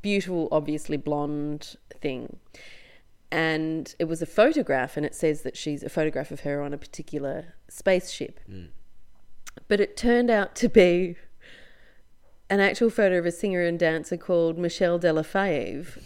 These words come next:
Speaker 2: <laughs>
Speaker 1: uh, who was in an act called the Dingaling Sisters
Speaker 2: <laughs>
Speaker 1: on the Dean Martin Variety Show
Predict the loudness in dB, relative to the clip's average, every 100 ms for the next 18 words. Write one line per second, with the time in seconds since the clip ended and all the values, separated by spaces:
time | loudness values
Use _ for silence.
0 | -12 -14 -18 -20 -14 -14 -14 -20 -12 0
1 | 2 4 4 2 -2 -10 -20 -12 0 2
2 | 2 0 0 -6 -2 0 2 2 0 -4
3 | -2 0 0 0 2 2 2 2 0 -2
4 | -2 -4 -2 -2 -2 -6 -10 -10 -12 -16
5 | -20 -20 -20 -20 -20 -4 0 2 2 4
6 | 4 4 2 2 0 2 2 2 2 0
7 | -2 2 4 6 4 2 -2